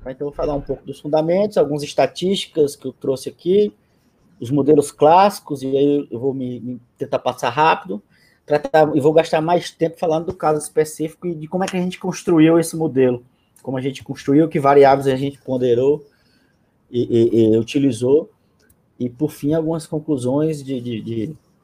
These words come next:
de pensamento, né, pra gente tentar debater. E a primeira pergunta que eu faço, ou que eu faria, é por que que a gente deve compartilhar os riscos, né?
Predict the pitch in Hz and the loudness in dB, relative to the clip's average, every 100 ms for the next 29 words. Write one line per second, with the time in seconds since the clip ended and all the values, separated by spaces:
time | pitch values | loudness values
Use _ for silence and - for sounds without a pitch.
0 | _ _ _ _ 107 123 117 127 110 101 | _ _ _ _ -2 0 2 2 2 2
1 | 98 104 107 - 107 107 - _ - 104 | 0 -2 -2 -4 -8 -10 -18 _ -2 0
2 | 107 101 - 101 - _ _ _ _ _ | 2 2 0 -6 -6 _ _ _ _ _
3 | - - 143 151 165 170 151 147 165 156 | -2 0 4 6 6 6 4 2 2 2
4 | 147 - 156 190 196 160 160 143 160 147 | 2 2 4 4 2 0 0 2 2 2
5 | 156 202 202 160 151 190 - - 311 226 | 2 4 6 6 4 -2 -12 -10 -6 -6
6 | - 175 180 165 180 160 147 - 143 135 | -8 0 2 2 -4 -6 -6 -4 -2 0
7 | 127 107 117 - _ - _ _ _ _ | -2 -6 -12 -12 _ -20 _ _ _ _
8 | - 113 | -18 -18